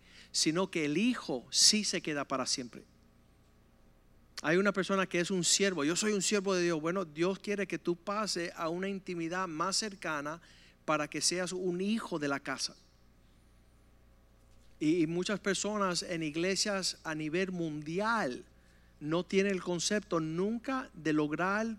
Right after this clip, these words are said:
tener una relación de hijo de la casa. Entonces, ahí dice, y, y lo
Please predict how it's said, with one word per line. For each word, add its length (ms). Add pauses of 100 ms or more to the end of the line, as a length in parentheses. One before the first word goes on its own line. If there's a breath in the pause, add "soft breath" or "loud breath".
tener 260
una 200
relación 920 (320 loud breath)
de 140
hijo 500
de 80
la 120
casa. 400 (320 loud breath)
Entonces, 520 (360 loud breath)
ahí 280
dice, 540
y, 240
y 40
lo 140